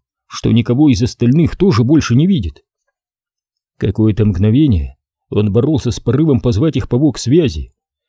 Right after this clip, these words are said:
но затем напомнил себе, что им было строго приказано поддерживать режим тишины. Даже если бы он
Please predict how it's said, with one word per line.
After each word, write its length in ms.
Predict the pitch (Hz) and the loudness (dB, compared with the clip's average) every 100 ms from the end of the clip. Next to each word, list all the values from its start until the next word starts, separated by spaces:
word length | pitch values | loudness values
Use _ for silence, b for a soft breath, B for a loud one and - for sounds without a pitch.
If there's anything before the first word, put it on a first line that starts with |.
| _ | _
но 160 | - 110 | -2 0
затем 360 | 104 110 139 | 0 -2 0
напомнил 420 | 135 - 175 147 117 | 0 0 0 0 0
себе, 420 | - 101 76 - _ _ _ | -2 -6 -6 -10 _ _ _
что 240 | - - | -16 -4
им 160 | 98 135 | 0 2
было 160 | 135 135 | 2 0
строго 380 | - 147 143 | 0 -4 -2
приказано 500 | 113 120 143 117 127 | -2 -2 0 2 2
поддерживать 640 | 117 120 95 147 95 123 - | 0 -2 0 -2 0 0 0
режим 300 | 120 92 139 | 0 0 0
тишины. 600 | 123 110 123 165 82 - _ _ _ _ _ _ _ _ _ - | -2 -2 0 0 -2 -6 _ _ _ _ _ _ _ _ _ -6
Даже 360 | 104 104 87 | 0 0 2
если 260 | 107 95 104 | 0 0 -2
бы 140 | 101 | 0
он 260 | 135 73 | 2 0